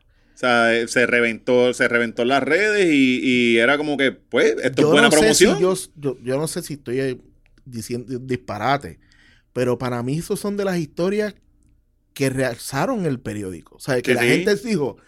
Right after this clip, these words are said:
Speaker 2: "Ah, esto existe aquí".
Speaker 1: Sí, sí,
Speaker 2: Eh, porque
Speaker 1: sí.
Speaker 2: Metro está, y era el periodiquito que daban en la luz.
Speaker 1: Sí, sí, sí.
Speaker 2: ¿Sabes? Pero no había nada como que, que se había ido
Speaker 1: Sí,
Speaker 2: impactando.
Speaker 1: fuerte, ajá.
Speaker 2: Y,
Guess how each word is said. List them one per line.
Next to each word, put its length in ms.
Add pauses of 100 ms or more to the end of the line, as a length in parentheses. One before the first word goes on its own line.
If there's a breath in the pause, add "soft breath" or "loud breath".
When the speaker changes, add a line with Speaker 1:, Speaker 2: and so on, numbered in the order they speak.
(160 soft breath)
Speaker 2:
"Ah, 180
esto 200
existe 400
aquí". 360 (120)
Speaker 1:
Sí, 260
sí, 180
Speaker 2:
Eh, 140
porque 360
Speaker 1:
sí. 60 (160)
Speaker 2:
Metro 260
está, 480
y 60
era 120
el 100
periodiquito 560
que 80
daban 220
en 100
la 120
luz. 240
Speaker 1:
Sí, 160
sí, 200
sí. 120
Speaker 2:
¿Sabes? 240
Pero 200
no 80
había 260
nada 300
como 260
que, 300 (320)
que 100
se 140
había 220
ido 800
Speaker 1:
Sí, 60
Speaker 2:
impactando. 360
Speaker 1:
fuerte, 420
ajá. 400
Speaker 2:
Y, 200